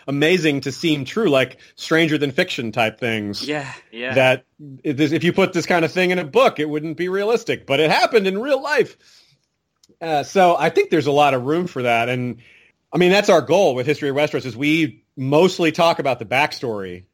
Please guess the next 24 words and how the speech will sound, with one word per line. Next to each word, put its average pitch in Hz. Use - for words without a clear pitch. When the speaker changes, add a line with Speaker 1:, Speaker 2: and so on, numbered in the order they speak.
Speaker 1:
of 120
Speaker 2:
Mm. 113
Speaker 1:
Game 131
of 95
Thrones 127
and 107
Song 127
of 117
Ice 117
and 107
Fire. 117
We 131
certainly 165
talk 147
about 131
n-, 131
material 135
that's 123
come 131
out. 104
We 117
certainly 127
talk 127
about 117